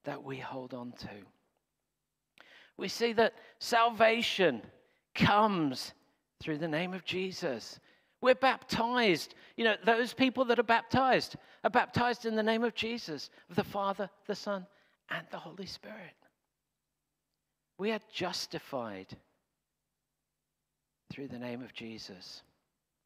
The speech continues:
Colossians three seventeen says, "Everything that we do and say should be done in the name of Jesus."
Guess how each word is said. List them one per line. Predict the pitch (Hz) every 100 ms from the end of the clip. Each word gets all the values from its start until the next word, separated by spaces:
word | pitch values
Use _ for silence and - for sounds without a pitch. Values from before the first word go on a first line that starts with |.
| _ _ _ _ _ _ _ _ _ _ _ -
Colossians | - 170 175 - 180 165
three | - 165 170
seventeen | - 175 170 - 180 180
says, | 160 123
"Everything | 131 127 156 - 170
that | 170
we | 175 160
do | 165 160
and | 170
say | - 160 156 - _ _ _ _ _ _ -
should | -
be | 127
done | 151 139 110 104 _ _ _ _ -
in | 127
the | 123
name | 117 113 113 120 _ _ _
of | -
Jesus." | - 117 104 - - -